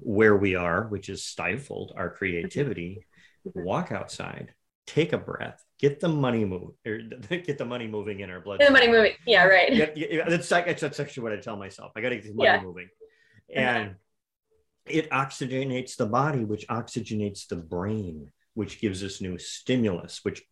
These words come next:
Speaker 1: puts us back in a creative state. Then you go back,
Speaker 2: Yeah.
Speaker 1: sit down in your office, push your phone to the side,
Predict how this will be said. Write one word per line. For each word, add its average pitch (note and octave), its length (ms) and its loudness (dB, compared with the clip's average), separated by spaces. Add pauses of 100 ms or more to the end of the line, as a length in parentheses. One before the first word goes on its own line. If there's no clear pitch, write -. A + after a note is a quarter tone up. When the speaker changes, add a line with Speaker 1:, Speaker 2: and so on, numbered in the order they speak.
Speaker 1:
puts - 280 -2
us B2 160 -8
back F#2 340 -4
in G2+ 80 -6
a F2+ 60 -8
creative E2+ 480 -6
state. - 420 -6
Then C#3+ 140 2
you D#3 40 -4
go A2+ 140 2
back, F#2 160 -2
Speaker 2:
Yeah. F2+ 100 2 (180)
Speaker 1:
sit - 260 -10
down G2+ 160 0
in F2 100 -4
your F2+ 160 -4
office, E2+ 460 -10 (340)
push B2 220 2
your F#2+ 100 -2
phone F2+ 320 -6
to C3+ 100 -4
the E3+ 120 -4
side, G#2+ 460 -10